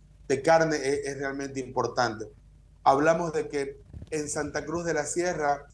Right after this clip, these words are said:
se faena, en, en el dos mil veinte se faenaron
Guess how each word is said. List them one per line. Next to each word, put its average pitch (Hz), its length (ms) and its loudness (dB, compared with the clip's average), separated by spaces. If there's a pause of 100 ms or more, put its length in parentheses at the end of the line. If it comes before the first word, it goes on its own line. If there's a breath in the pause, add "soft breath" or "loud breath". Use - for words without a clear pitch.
(260)
se 147 260 -4
faena, 170 760 -2
en, 147 240 -6
en 143 180 -6
el 143 100 -2
dos 143 160 -4
mil 185 160 -4
veinte 175 320 -4
se 147 140 -8
faenaron 160 560 -2